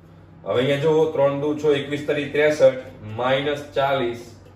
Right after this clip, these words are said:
માઇનસ ત્રીસ, માઇનસ ત્રીસ થશે અને પ્લસ ત્રણ થશે. Right? તો એકવીસ ને ત્રણ ચોવીસ ને માઇનસ ત્રીસ, માઇનસ છ એટલે પ્લસ છ આવ્યું. બરાબર? હવે ત્રણ દૂતીયાંશ માઇનસ છ કરી નાખો. તો ત્રણ દૂતીયાંશ માઇનસ છ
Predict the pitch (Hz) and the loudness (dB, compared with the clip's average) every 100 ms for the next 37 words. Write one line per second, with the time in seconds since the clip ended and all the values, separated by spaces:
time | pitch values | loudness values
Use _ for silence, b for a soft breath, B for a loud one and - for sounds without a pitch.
0 | - 123 131 147 - - - 139 - - | -16 -4 0 2 0 -2 -6 -6 -6 -10
1 | - - - - - - - 107 117 131 | -20 -20 -20 -20 -20 -20 -20 -8 -2 0
2 | 147 151 156 151 143 120 123 131 131 - | 0 -2 -6 -2 -2 -2 -4 -4 -4 -2
3 | 139 139 - - - - - 131 117 - | 2 2 0 -6 -18 -16 0 2 2 -2
4 | - - - - - - - - - - | -12 -18 -20 -20 -20 -20 -20 -20 -20 -2
5 | - - - - 147 143 156 156 156 156 | 2 2 0 -2 -2 0 -2 0 0 0
6 | 156 151 156 151 143 139 143 151 135 131 | 4 2 2 -2 -2 0 0 -2 -4 -2
7 | 135 151 151 165 139 123 - 131 127 - | 0 0 0 2 4 2 0 0 0 -4
8 | 165 175 - - - - - - B B | -4 -4 -4 -10 -20 -20 -20 -20 B B
9 | B B B - - - 170 196 196 - | B B B -20 -4 2 4 4 2 -4
10 | - - - - - - - - - 143 | -14 -20 -20 -20 -20 -20 -20 -20 0 0
11 | - 175 190 185 190 185 175 180 175 185 | 4 2 2 2 2 2 2 2 0 2
12 | 170 143 123 - - - B B B - | 2 2 -6 -8 -14 -18 B B B -12
13 | 131 175 190 190 190 190 175 175 180 175 | 0 2 2 0 0 0 0 -2 -2 0